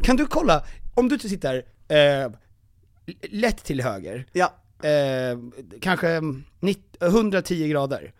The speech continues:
Speaker 2: Ja, lite.
Speaker 1: Ser du en snusdosa där som ligger där då?
Speaker 2: Ja, l-, ja, lite lätt.
Speaker 1: Ja.
Speaker 2: Mm. Är du intresserad av
Speaker 1: Jag
Speaker 2: den?
Speaker 1: skulle vilja ha den om den finns
Speaker 2: Ja.
Speaker 1: här. Ja.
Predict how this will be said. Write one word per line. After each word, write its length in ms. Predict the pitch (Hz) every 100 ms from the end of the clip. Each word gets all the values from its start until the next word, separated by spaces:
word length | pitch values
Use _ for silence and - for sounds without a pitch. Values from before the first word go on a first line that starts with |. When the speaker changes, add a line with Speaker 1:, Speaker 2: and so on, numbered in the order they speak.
| -
Speaker 2:
Ja, 220 | 190 208
lite. 160 | 175 -
Speaker 1:
Ser 240 | 247 254
du 220 | 185 170
en 80 | 165
snusdosa 600 | 175 175 156 208 185 143
där 140 | 104
som 160 | 95 107
ligger 200 | 95 92
där 120 | 71
då? 160 | 78 123 -
Speaker 2:
Ja, 180 | 147 190
l-, 120 | 185 -
ja, 160 | 160 160
lite 220 | 143 -
lätt. 360 | 113 - - -
Speaker 1:
Ja. 220 | 127 127 123 _ -
Speaker 2:
Mm. 220 | 160 160 _ _ _ _ _ _ _ _ - 147 -
Är 100 | 196
du 100 | 233
intresserad 500 | 208 175 285 233 147
av 80 | 185
Speaker 1:
Jag 80 | 247
Speaker 2:
den? 60 |
Speaker 1:
skulle 240 | - 214 190
vilja 200 | 185 165
ha 200 | 180 151
den 220 | 113 110
om 100 | 110
den 160 | 107 107
finns 200 | 135 151
Speaker 2:
Ja. 200 | 160 139
Speaker 1:
här. 100 | -
Ja. 260 | - 110